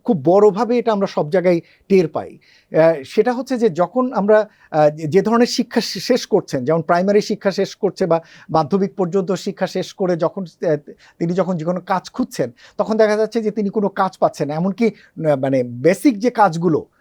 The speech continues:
আহ, আহ, একটা ইন্টার্নশিপ বলি বা একটা, একটা ফ্যাক্টরিতে একটা ছোট কাজ বলি, সেই কাজটিও আসলে তাকে দিয়ে করা যাচ্ছে না। কেননা, আহ, এই কাজের সাথে যে ধরনের কারিগরি দক্ষতা, আহ, সম্পন্ন যে জ্ঞানগুলো অথবা বেসিক যে ধরনের জিনিসগুলো তাকে শেখানো দরকার,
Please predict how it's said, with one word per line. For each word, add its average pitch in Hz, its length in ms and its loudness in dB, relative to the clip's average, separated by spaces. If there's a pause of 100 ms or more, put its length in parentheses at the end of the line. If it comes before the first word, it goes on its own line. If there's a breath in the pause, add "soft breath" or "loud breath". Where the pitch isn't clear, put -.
আহ, 151 100 -6
আহ, 139 520 -4
একটা 160 400 2 (380 soft breath)
ইন্টার্নশিপ 208 600 2
বলি 190 280 2
বা 175 140 2
একটা, 165 340 2
একটা 151 220 0
ফ্যাক্টরিতে 190 480 0
একটা 190 160 0
ছোট 208 220 0
কাজ 185 320 0
বলি, 175 220 0 (220 loud breath)
সেই 247 160 0
কাজটিও 262 580 0
আসলে 196 240 -4
তাকে 180 240 -2
দিয়ে 170 140 0
করা 156 220 4
যাচ্ছে 147 280 -4
না। 131 140 -8 (200 soft breath)
কেননা, 202 200 2
আহ, - 560 -2
এই 208 140 4
কাজের 208 280 2
সাথে 240 300 -2
যে 196 120 2
ধরনের 208 260 0
কারিগরি 202 420 2
দক্ষতা, 185 420 0
আহ, 190 540 2
সম্পন্ন 202 440 0
যে 190 120 4
জ্ঞানগুলো 165 560 2 (280 loud breath)
অথবা 226 260 4
বেসিক 226 500 2
যে 233 400 4
ধরনের 202 340 0
জিনিসগুলো 190 440 2
তাকে 185 240 -2
শেখানো 190 420 -6
দরকার, 135 360 -2